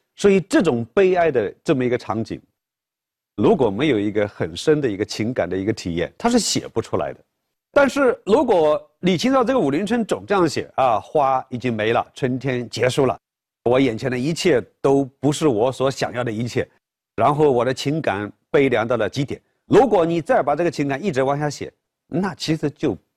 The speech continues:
不能说是一个精妙的文学。好的文学应该是什么特点呢？感情要有变化，结构也要有调整。所以李清照她果然是一个填词的高手，所以接下来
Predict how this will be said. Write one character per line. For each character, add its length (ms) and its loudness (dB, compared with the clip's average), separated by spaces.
不 100 0
能 160 -2
说 180 0
是 160 -4
一 60 -2
个 160 -2
精 260 0
妙 180 2
的 140 -4
文 260 -8
学。 160 -12
好 220 6
的 100 4
文 180 4
学 140 2
应 100 0
该 100 0
是 60 2
什 120 -4
么 80 -6
特 160 0
点 160 0
呢？ 160 -8
感 360 2
情 360 0
要 160 0
有 140 -2
变 360 0
化， 260 -8
结 320 2
构 320 0
也 240 -2
要 160 2
有 260 -4
调 260 -6
整。 120 -12
所 160 4
以 280 2
李 120 2
清 180 0
照 120 0
她 140 -2
果 280 0
然 180 -4
是 200 -6
一 100 0
个 220 0
填 320 -4
词 100 -6
的 120 2
高 200 0
手， 180 -10
所 100 4
以 20 0
接 180 2
下 140 4
来 240 2